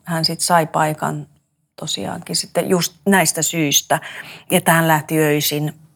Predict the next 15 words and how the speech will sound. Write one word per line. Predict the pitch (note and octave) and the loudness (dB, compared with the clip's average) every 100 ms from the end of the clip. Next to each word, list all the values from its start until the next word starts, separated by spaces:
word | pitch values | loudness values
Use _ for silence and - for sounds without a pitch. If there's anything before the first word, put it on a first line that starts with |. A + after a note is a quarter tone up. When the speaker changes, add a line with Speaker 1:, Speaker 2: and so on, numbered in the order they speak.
| _ _ | _ _
Speaker 1:
öisin | F3 E3 G#2+ | 2 4 2
Speaker 2:
joo, | |
joo. | - | 0
Speaker 1:
kulkemaan | D#3+ D3+ D#3 D3+ D#3 D#3 E3 | 0 0 0 0 2 0 0
ja, | D#3+ - _ F3 | -2 -4 _ -4
ja | E3+ | 0
näin, | F3 E3 E3 | 0 0 -2
niin | E3 E3+ - _ | -4 -6 -12 _
hän | F3 E3 | -2 0
sai | D#3 D3+ | 0 -2
sit | D3 - | -4 -4
paikan | D#3 E3+ E2+ - _ _ _ _ _ - | -4 -4 -10 -14 _ _ _ _ _ -4
Speaker 2:
Joo. | A2 A2+ A2 - _ _ _ _ _ - - - | -2 -2 -8 -16 _ _ _ _ _ -14 -12 -6
Speaker 1:
hoitokodista. | E3 D#3 D#3 D#3+ F3 - - - _ _ _ _ _ _ _ _ _ _ - - - - A#2 | -4 -4 -8 -10 -10 -10 -10 -14 _ _ _ _ _ _ _ _ _ _ -20 -20 -20 -4 2
Speaker 2:
Niin | A2 G#2+ | 4 2